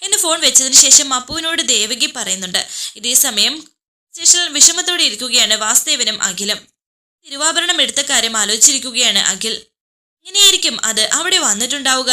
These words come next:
എന്ന് ആലോചിക്കുന്നു. "ഈശ്വരയുടെയും വിഷ്ണുയുടെയും ചതിയാണ്" എന്ന് അവർ മനസ്സിലാക്കുന്നില്ലല്ലോ. ശേഷം കാണിക്കുന്നത് രാവിലെ ആയിരിക്കുന്നു. അപ്പു ദേവകിയോട് വന്ന്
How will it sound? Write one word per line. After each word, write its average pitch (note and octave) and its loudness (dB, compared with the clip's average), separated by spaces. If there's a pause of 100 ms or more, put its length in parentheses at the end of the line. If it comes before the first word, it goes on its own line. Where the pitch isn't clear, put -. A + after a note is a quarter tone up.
(140)
എന്ന് B3+ -2
ആലോചിക്കുന്നു. G3 0 (680)
"ഈശ്വരയുടെയും C4 2
വിഷ്ണുയുടെയും D#4+ 2
ചതിയാണ്" D#4+ 2
എന്ന് D4+ 2
അവർ E4 -2
മനസ്സിലാക്കുന്നില്ലല്ലോ. A3+ 0 (680)
ശേഷം F#4+ -6
കാണിക്കുന്നത് A3 -4 (560)
രാവിലെ F4+ -2
ആയിരിക്കുന്നു. A3+ 0 (280)
അപ്പു F4+ -4
ദേവകിയോട് E4 0
വന്ന് C4+ -2